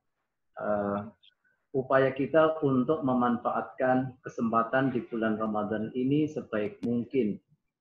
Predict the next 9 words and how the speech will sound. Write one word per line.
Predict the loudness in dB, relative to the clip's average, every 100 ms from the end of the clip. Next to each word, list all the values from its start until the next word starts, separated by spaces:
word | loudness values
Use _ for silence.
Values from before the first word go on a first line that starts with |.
| _ _ _ _ _ _ _ _ _ _ _ _ _ _ _ _ _ 4
Topik | 4 4 4
yang | 6 4
diberikan | 4 2 2 0 4 4 6
oleh | 4 4
panitia | 2 4 4 2 0 0 2 2 2 -2
kepada | 0 0 2 0 0
saya | -2 0 2 0 0
adalah | -2 -2 0 0 2 2 2 2 -2 -8 -16 _ _ _
bekal | -6 -2 2 4 4 2 0